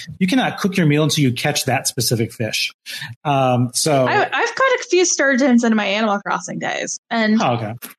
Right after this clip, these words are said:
Speaker 2: I, I was pretty shocked at how well the Animal Crossing people pick the sturgeon.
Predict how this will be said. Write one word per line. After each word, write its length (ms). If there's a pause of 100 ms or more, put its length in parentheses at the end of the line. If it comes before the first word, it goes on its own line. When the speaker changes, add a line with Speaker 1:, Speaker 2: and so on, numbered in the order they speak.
(520)
Speaker 2:
I, 380 (380)
I 600 (220)
was 400
pretty 240
shocked 360
at 100
how 460 (120)
well 320
the 140
Animal 220
Crossing 340
people 380 (280)
pick 140
the 80
sturgeon. 580